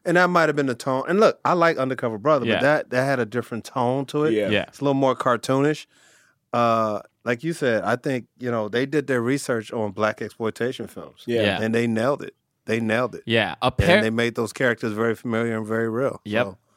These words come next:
Speaker 2: Apparently, I read that they, that Michael Jai White used to have, like, a blaxploitation movie night.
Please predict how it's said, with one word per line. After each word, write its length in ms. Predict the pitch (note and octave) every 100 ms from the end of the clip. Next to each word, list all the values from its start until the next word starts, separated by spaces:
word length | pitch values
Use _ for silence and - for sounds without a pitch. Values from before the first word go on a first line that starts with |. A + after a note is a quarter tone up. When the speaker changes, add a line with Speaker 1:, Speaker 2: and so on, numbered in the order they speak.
| -
Speaker 2:
Apparently, 840 | B2+ - D3+ F#3+ E3+ C3 B2 A2+
I 140 | A2+
read 400 | A#2 A2+ B2 A#2+
that 340 | A2 G#2+ G2+ -
they, 160 | G2+ A2 -
that 360 | A#2 G#2 G2+ _
Michael 240 | A#2 A#2 A#2+
Jai 120 | A#2+
White 180 | A#2 A2
used 240 | A2+ A#2+
to 60 | G2+
have, 640 | - - A2+ A2 G#2 F#2+ -
like, 300 | G2+ G2 G#2
a 160 | F#2 -
blaxploitation 1080 | - G#2 A2 - A2 G#2 G2+ G2 F#2+ F#2+ F#2
movie 400 | F#2 G2+ B2 A#2
night. 340 | G2+ F#2 D#2+